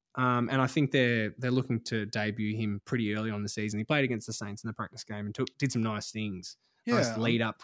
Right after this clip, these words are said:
Speaker 1: I think he's a, plays mainly forward, but he's not a massive bloke, but a lead up kind of natural footballer. And they got some high hopes for him. So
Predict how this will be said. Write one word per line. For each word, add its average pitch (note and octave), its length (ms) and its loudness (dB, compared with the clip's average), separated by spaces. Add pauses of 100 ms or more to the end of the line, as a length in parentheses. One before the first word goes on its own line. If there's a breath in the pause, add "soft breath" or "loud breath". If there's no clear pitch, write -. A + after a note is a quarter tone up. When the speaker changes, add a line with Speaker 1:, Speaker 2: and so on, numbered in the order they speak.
Speaker 1:
I C#3 60 0
think F#3 100 8
he's C#3+ 120 6
a, A2 120 0 (420)
plays A#2 260 2
mainly A#2+ 300 2
forward, A2 400 -2
but C3 60 -2
he's C3 100 2
not D3 120 6
a - 20 4
massive A#2 360 0
bloke, G#2+ 220 -4
but A#2 100 -4
a A#2+ 60 0
lead B2 260 4
up G#2+ 160 -2
kind A#2 160 0
of G2+ 60 0
natural G#2 460 -4
footballer. G#2 640 -4
And G2+ 140 -6 (460 soft breath)
they B2+ 100 6
got B2 160 4
some A2 340 0
high A#2 160 0
hopes G#2+ 280 -2
for A2 60 -4
him. A2+ 240 0
So A2 280 -4